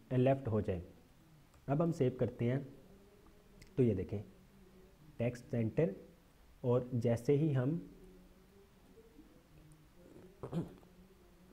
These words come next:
medium में आते हैं तो ये देखें ये text जो है ये left हो चुका है। अब same काम हमने नीचे वाले links के लिए भी करना है,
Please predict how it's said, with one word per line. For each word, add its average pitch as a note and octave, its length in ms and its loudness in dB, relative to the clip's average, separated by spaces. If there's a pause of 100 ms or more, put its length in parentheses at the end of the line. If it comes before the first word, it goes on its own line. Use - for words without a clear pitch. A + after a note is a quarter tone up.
(320)
medium B2 380 4
में E3 120 4
आते A#2+ 240 -2
हैं C3+ 140 2 (640)
तो A#2+ 60 2
ये A2 120 2
देखें F#2+ 240 -10 (720)
ये A#2+ 120 0
text A#2 320 -4
जो C3 100 2
है A#2+ 160 0
ये D3+ 100 2 (960)
left C3 240 2
हो G#2+ 80 2
चुका G#2 260 -4
है। F#2 120 -6 (640)
अब D#3 220 4 (120)
same E3 360 2
काम C#3 240 0
हमने G#2+ 360 -2 (420)
नीचे A2+ 280 0
वाले C#3 180 4
links C3 280 2
के D3 100 0
लिए D3 120 2
भी C#3+ 120 0
करना A2+ 260 -2
है, G#2+ 140 -6